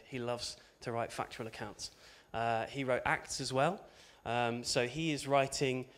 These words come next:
in a style which says, "This is an, an encounter that actually happened." Okay, this, this walk on the road to Emmaus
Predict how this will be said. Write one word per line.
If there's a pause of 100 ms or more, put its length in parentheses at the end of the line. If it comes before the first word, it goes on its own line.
(120)
in
a
style
which
says, (360)
"This
is (260)
an,
an
encounter
that
actually
happened."
Okay,
this,
this
walk
on
the
road
to
Emmaus